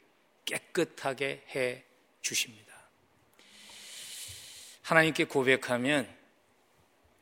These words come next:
수치심이 커지는 것이 아니라 여전히 나를 사랑하시는 하나님,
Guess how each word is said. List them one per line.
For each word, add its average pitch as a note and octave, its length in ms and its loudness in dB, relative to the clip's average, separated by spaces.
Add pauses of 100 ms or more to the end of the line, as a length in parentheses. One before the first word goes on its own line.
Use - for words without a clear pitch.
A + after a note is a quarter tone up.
(680)
수치심이 D3+ 680 0
커지는 B2 420 -4
것이 A2 200 -4
아니라 G#2 440 -8 (2000)
여전히 E3 480 2
나를 B2+ 340 4
사랑하시는 A#2 720 -4
하나님, G#2 360 -18